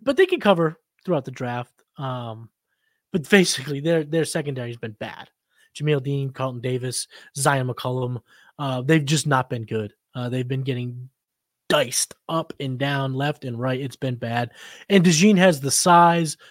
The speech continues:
the pedigree, the talent to go round one. Um, he comes from a promising defense, um, and he, and he's gonna be on the team.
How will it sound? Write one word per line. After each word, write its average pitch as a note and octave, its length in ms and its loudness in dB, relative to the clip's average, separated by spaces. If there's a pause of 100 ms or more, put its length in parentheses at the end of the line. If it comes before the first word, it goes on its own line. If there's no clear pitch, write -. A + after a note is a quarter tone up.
(180)
the B2+ 80 -6
pedigree, E3 680 2 (220)
the C3+ 80 -8
talent E3+ 420 2
to E3+ 100 -6
go E3 180 2
round D3+ 340 0
one. B2+ 340 -4 (420)
Um, B2 320 -8
he C#3 100 -6
comes D#3+ 260 -2
from E3 140 -2
a C#3 40 -4
promising E3 540 0
defense, D3 640 -4 (480)
um, C3+ 280 0
and D3 100 0
he, D3 180 -6
and E3 100 0
he's D3+ 140 0
gonna D#3+ 100 2
be D#3 120 4
on D#3+ 80 4
the D3+ 40 -2
team. D3 280 -2